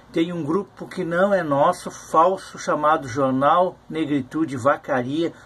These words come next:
usando a nossa logomarca, usando o, todo o trabalho que foi feito, ah, aqui em Porto Alegre pelo Guia Comercial Gaúcho de forma ilegal. Então, o grupo do Facebook Jornal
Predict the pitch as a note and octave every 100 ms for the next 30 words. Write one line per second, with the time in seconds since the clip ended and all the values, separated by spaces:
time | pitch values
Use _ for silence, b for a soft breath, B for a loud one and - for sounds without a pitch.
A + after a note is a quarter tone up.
0 | B C3+ B2 D#3+ D3+ C#3+ C#3 C#3+ B2+ D#3
1 | F#3 D#3+ C3+ C3+ D3+ - D3+ B B B
2 | C#3+ A#2 D#3 C#3+ B2+ - - - - D#3+
3 | D3+ C#3+ F3+ F#3 - F3 C#3 D3 D#3+ -
4 | D#3 C3+ C#3 D3 D3 C3+ B B B -
5 | C#3+ C#3+ C3+ - D3+ D3+ C3 C#3 B2+ C3
6 | C3+ D3 C3 A#2+ C#3 C#3+ D3 C3 A#2+ -
7 | C3 C3 C3 B2 C#3+ - - D3 C#3+ -
8 | G#3+ B3 A#3 G3 C3 C3+ A2 - B B
9 | B B B - - D3 B2+ F3 F#3 D3+
10 | D#3 F#3+ - F#3 - - - - - A3
11 | A3+ G#3 F#3+ - D3+ B2+ D3+ - A#2 C#3+
12 | B2+ C3 C#3 F3+ F#3+